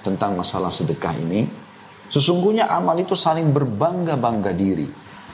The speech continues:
Lalu sedekah berkata, 'Saya adalah yang paling baik di antara kalian.'" Jadi sedekah itu termasuk amal yang luar biasa. Ya. Bahkan para salafus saleh yang akan kita juga jelaskan itu, banyak di antara mereka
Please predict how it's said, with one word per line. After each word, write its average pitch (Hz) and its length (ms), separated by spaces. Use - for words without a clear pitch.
Lalu 135 240
sedekah 135 400
berkata, 117 480
'Saya 113 320
adalah 104 240
yang 101 160
paling 92 300
baik 120 340
di 87 80
antara 76 320
kalian.'" 67 360
Jadi 95 160
sedekah 110 480
itu 165 300
termasuk 92 420
amal 104 240
yang 92 220
luar 87 160
biasa. 98 420
Ya. 71 140
Bahkan 104 380
para 98 240
salafus 101 400
saleh 113 320
yang - 20
akan 98 300
kita 98 180
juga 95 160
jelaskan 92 540
itu, 147 160
banyak 147 340
di 123 80
antara 110 320
mereka 117 720